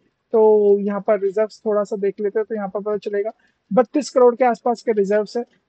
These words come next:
Borrowing तैंतालीस करोड़ के आसपास की है, ठीक है। और यहाँ पर आप देखोगे company ने work in progress में कोई पैसे नहीं लगा रखे,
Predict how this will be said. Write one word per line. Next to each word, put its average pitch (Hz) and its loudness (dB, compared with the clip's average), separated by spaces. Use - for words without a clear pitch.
Borrowing 254 4
तैंतालीस 233 0
करोड़ 233 2
के - -2
आसपास 226 -2
की 233 -4
है, 240 -2
ठीक 220 -2
है। 247 2
और 233 0
यहाँ 226 0
पर 240 -4
आप 233 -2
देखोगे 226 -2
company 240 -4
ने 247 -2
work 220 -2
in 247 -4
progress 226 0
में 247 -6
कोई 240 4
पैसे 233 -4
नहीं 233 0
लगा 233 -2
रखे, 240 -6